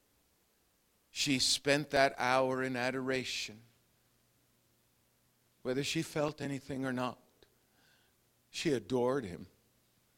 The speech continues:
She adored him. She somehow could surrender her heart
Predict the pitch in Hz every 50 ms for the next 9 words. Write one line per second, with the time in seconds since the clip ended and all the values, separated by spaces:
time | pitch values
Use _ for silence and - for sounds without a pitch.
0 | _ _ _ _ _ _ _ _ _ _ _ _ _ - - - 185 165 151 135
1 | 117 147 143 139 135 139 139 123 104 101 92 95 104 - - _ _ _ _ _
2 | _ _ _ _ _ _ _ _ _ _ _ _ _ _ _ _ _ _ - -
3 | _ _ - - - 156 151 143 - - - 156 156 160 165 151 123 135 156 143
4 | 131 110 101 87 76 - - _ _ _ _ _ _ _ _ _ _ _ _ _
5 | _ _ _ _ _ _ _ _ _ _ _ - - - 143 113 - - - 135
6 | 120 113 117 123 131 135 131 135 135 110 127 131 123 - - 104 107 101 98 98
7 | - - _ - -